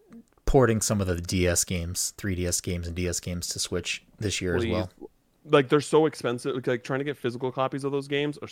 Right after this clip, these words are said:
Speaker 2: is so expensive.
Speaker 1: Like Devil
Speaker 2: Um,
Speaker 1: Summoner and Soul Hackers and stuff.
Speaker 2: Yeah, like Devil Survivor,
Speaker 1: Oh, Devil Survivor,
Speaker 2: um,
Speaker 1: yeah.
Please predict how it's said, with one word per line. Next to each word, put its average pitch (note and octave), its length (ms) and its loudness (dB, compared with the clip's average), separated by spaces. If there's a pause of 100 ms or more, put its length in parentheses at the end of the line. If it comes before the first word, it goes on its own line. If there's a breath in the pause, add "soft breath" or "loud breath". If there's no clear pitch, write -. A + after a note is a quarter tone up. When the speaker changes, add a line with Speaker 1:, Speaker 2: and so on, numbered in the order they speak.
Speaker 2:
is A#2+ 140 -8
so A2+ 320 -2
expensive. G2+ 640 -10
Speaker 1:
Like F2+ 220 -4
Devil F2+ 240 0
Speaker 2:
Um, A2 60 4
Speaker 1:
Summoner F2+ 540 2
and E2 280 -6
Soul F2 240 -2
Hackers F2 420 -6
and F2+ 80 -8
stuff. F2 260 -6
Speaker 2:
Yeah, C3+ 220 8
like B2 180 4
Devil C3+ 240 4
Survivor, C3 920 2
Speaker 1:
Oh, - 20 2
Devil A2 200 0
Survivor, A2 240 0
Speaker 2:
um, A2 160 -6
Speaker 1:
yeah. G#2+ 120 -6